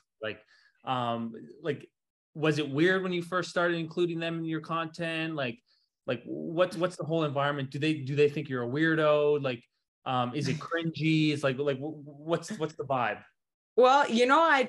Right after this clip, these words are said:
Speaker 2: I will admit sometimes it can be a bit cringy, <laughs> just because, I mean, it, as you said, it, it can be awkward at, at
Speaker 1: Right.
Speaker 2: times just to pull up your phone and try to record.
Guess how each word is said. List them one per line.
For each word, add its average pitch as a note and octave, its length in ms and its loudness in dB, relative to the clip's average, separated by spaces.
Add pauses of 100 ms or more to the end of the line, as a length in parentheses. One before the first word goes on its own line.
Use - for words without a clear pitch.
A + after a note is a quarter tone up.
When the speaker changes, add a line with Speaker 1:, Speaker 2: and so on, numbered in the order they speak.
Speaker 2:
I B3 140 6
will C#4 320 2
admit G#3+ 320 0
sometimes B3+ 420 -2
it A3 100 -4
can G#3+ 420 -2
be D#3 220 0
a D#3 80 0
bit D#3 220 -2
cringy, F3+ 560 -2 (260)
<laughs> F#3 260 -4
just G3+ 240 2
because, G3 440 0
I G3 40 -2
mean, F#3+ 200 -4
it, F#3 160 -6 (340)
as A#3 160 2
you C#4 80 0
said, C#4 220 2
it, F#3 120 6
it G3+ 260 0
can C#4 200 2
be A#3+ 160 0
awkward F#3 540 0
at, C#3+ 240 -6
at E3 80 -2
Speaker 1:
Right. F3+ 80 -6 (100)
Speaker 2:
times F3+ 180 0
just E3+ 180 -6
to E3 60 -8
pull F#3 200 -2
up E3+ 80 0
your D#3 100 -2
phone E3+ 320 -4
and D#3+ 140 -4
try D#3+ 180 -4
to E3 80 -4
record. E3 600 -2